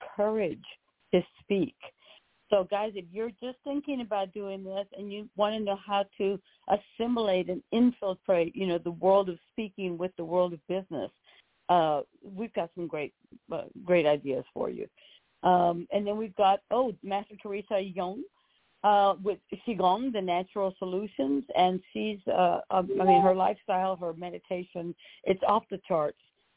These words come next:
Uh, and then, of course, our favorite little microgreens healthy man, Connor, has Ready, Set, Grow, and, uh, and how microgreens can change your health.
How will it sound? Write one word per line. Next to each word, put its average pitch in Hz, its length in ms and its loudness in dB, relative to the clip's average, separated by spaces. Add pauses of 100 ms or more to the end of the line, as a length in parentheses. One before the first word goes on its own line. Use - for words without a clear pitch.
(340)
Uh, 196 260 4
and 240 120 -4
then, 285 100 -2
of 262 80 -8
course, 240 240 -2
our 208 140 -2
favorite 226 360 -4
little 208 260 -6
microgreens 214 1000 -6
healthy 226 420 2
man, 214 420 -2 (480)
Connor, 233 580 0 (420)
has 208 280 4 (140)
Ready, 233 420 -2 (320)
Set, 240 260 -2 (300)
Grow, 190 680 0 (520)
and, 180 420 0
uh, 175 260 -4
and 185 160 -6
how 202 440 0
microgreens 185 840 -4
can 170 200 -2 (160)
change 185 260 2
your 156 100 0
health. 160 280 -2